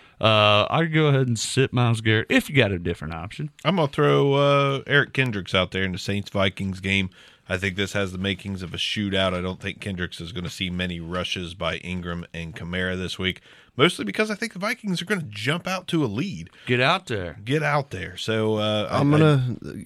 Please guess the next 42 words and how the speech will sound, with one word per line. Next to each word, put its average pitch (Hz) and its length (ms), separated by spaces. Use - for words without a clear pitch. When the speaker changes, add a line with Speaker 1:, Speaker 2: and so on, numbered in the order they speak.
Speaker 3:
continue 139 480
down 135 240
the 131 100
road 135 220
here, 156 240
and, 117 160
and 110 260
it's, 117 300
uh, 120 80
with 123 140
the 107 80
linebacker, 127 580
though, 143 320
and 113 220
it's - 200
C 180 200
J 165 160
Mosley. 127 400
Had 196 120
a - 40
stellar 131 400
week 110 180
last 101 300
week. 110 180
He 123 120
had, 120 260
uh, 101 320
had 120 240
sixteen 135 420
total 113 260
tackles 104 460
a-, 117 140
against 107 320
the 113 80
Saints, 120 420
but 127 220
the 143 160
Panthers 175 560
just 131 320
completely 120 460
go 110 180
outside. - 520